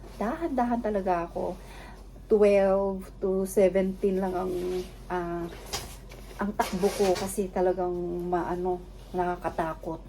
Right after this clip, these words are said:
Kaya buti na lang yung may naka-, may nakasunod sa akin pero lumiko siya agad. So, thankful ako na wala akong kasunod.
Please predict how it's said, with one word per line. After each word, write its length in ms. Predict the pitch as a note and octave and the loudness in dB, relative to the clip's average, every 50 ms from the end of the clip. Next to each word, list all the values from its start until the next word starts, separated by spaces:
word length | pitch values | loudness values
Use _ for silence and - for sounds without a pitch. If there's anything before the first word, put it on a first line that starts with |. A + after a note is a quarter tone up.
| - - - | -14 -8 -6
Kaya 240 | F3+ E3+ D#3+ D#3 F3 | -4 -2 -2 -2 -4
buti 320 | F3+ F#3 F#3 F#3+ A3 A3 | -4 -6 -2 -2 0 0
na 80 | A3 G#3+ | 0 0
lang 240 | G#3 G3 G3 F#3+ | -2 -2 -2 -2
yung 240 | F#3+ F#3+ F#3 F#3 F#3 - - - - - - - - | -2 0 -2 -2 -2 -6 -10 -18 -18 -18 -14 -8 -2
may 240 | A3+ A#3 A#3 A#3 A#3 | 2 4 4 4 4
naka-, 320 | A3+ A3 A3 G3 F3+ - - G#3 | 2 0 0 -2 -4 -6 -2 0
may 160 | A3 A3+ A3+ | 0 0 0
nakasunod 480 | A3 A3 A3 G#3+ - A3 G3+ G3 F#3 F#3 | 0 -2 -2 -2 -2 -2 -2 -4 -4 -6
sa 240 | - - - F3 F3 | -6 -4 -2 -2 -4
akin 160 | F3 F3+ F3+ | -2 -6 -6
pero 720 | F#3 - F3 E3+ E3+ F3 E3 E3 E3+ E3 E3 E3+ E3+ F3 E3 - | -6 -4 -4 -4 -2 -2 -2 -2 -2 -2 -2 -2 -4 -6 -6 -2
lumiko 400 | G3 G3+ G3+ G#3 G3+ - - F#3 | 0 2 4 2 2 2 0 -2
siya 320 | F#3 - F3 F3 D3+ D3 | -2 -2 -4 -6 -6 -6
agad. 240 | - D#3 D#3 D#3+ D#3+ - - | -6 -6 -8 -8 -8 -10 -12
So, 320 | - - E3+ D#3+ D#3 - - - - - - - - - - - - - - | -8 -6 -6 -6 -6 -8 -10 -8 -8 -8 -8 -6 -8 -8 -8 -10 -6 0 2
thankful 400 | G#3 G#3 G#3+ - - G#3+ G3+ F#3+ | 4 4 4 4 4 4 6 4
ako 160 | F#3 - F#3 | 4 0 0
na 160 | F#3 F#3 F3+ | 0 2 4
wala 240 | F3+ F3+ F#3 F#3 F3 | 4 4 4 2 0
akong 320 | E3+ F3 - F3+ F3+ - | -2 -6 -8 -10 -8 -8
kasunod. 640 | - F3 F3 E3+ - - F3 E3+ E3+ E3+ E3+ E3+ E3+ | -6 -6 -6 -6 -4 -4 -2 -2 -2 -2 -2 -4 -6